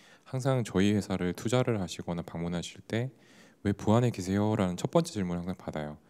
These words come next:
근데 저는 부안이라고 해서 나쁜 지역이 절대 아니라고 생각하고 저희 직원들도 다 마찬가지로 생각하는데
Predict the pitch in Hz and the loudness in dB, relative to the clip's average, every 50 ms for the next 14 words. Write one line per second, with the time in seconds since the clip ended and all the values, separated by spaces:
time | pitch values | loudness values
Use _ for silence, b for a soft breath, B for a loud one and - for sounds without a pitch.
0 | b b b b b b b b - 107 - - 113 113 117 110 98 87 - - | b b b b b b b b -4 -4 0 0 2 2 2 2 0 0 -2 2
1 | 107 107 127 147 156 151 143 135 120 107 98 92 87 80 - 90 85 82 80 80 | 4 4 6 6 6 8 6 6 6 4 2 0 0 -2 -2 -4 -4 -4 -6 -8
2 | - - 80 80 - - 107 101 - - 104 98 - - 87 - - 78 80 80 | -10 -10 -12 -10 -8 -6 -6 -6 -4 -4 -6 -4 -4 -6 -6 -4 -4 -4 -4 -2
3 | 90 107 120 117 107 98 87 82 78 - 107 104 104 - - - 127 113 107 90 | -2 0 0 0 0 -2 -4 -4 -6 -8 -8 -8 -8 -6 -4 -2 -2 -2 -2 -4
4 | 87 87 - 90 87 85 - - - 113 120 120 107 92 - 87 - - 82 78 | -4 -4 -4 -4 -4 -4 -4 -2 0 0 0 0 -2 -4 -6 -8 -8 -10 -10 -10
5 | 73 76 - - 95 95 95 87 85 82 - 98 101 98 - - - 87 82 85 | -10 -10 -8 -6 -4 -4 -4 -4 -4 -6 -6 -6 -8 -8 -8 -6 -6 -6 -4 -4
6 | 87 101 92 87 | -4 -4 -4 -6